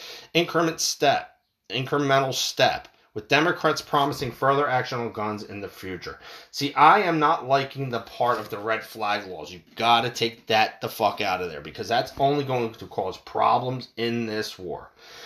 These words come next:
Understand this is another stepping stone for them to come knocking on your door to take your weapons. And once they do that, like, there's an agenda here that the fucking Democrats want. They want complete and total control.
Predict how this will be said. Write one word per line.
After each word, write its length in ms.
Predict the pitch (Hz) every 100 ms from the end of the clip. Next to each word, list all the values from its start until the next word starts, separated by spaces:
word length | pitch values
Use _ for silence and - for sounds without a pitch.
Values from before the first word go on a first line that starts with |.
| - -
Understand 580 | - 302 330 - 220 180
this 100 | 147
is 140 | 147 143
another 300 | 139 156 147
stepping 500 | - 185 175 156 135
stone 320 | - 117 110
for 180 | - 110
them 340 | 117 135 147
to 100 | 160
come 440 | 156 143 131 131 120
knocking 400 | 117 113 120 110
on 200 | 117 110
your 100 | 110
door 320 | 110 107 104
to 80 | 104
take 320 | - 90 -
your 80 | 92
weapons. 480 | 82 - - - - - -
And 160 | 101
once 260 | 110 185 -
they 200 | 220 220
do 240 | 170 190
that, 240 | 175 - 147
like, 160 | 170
there's 220 | 220 294 311
an 100 | 277
agenda 560 | 170 - 226 247 214
here 400 | 151 120 92 76 - -
that 180 | 147 131
the 80 | 143
fucking 420 | - 180 - 151
Democrats 720 | 156 185 214 - - 156 -
want. 460 | 160 170 135 - - _ _ _ _ _ _ _
They 100 | 170
want 480 | 170 180 226 226 -
complete 600 | - 147 - 196 240 - _
and 180 | 160 147
total 460 | - 180 180 165
control. 960 | - 175 170 - 160 190 170 113 - -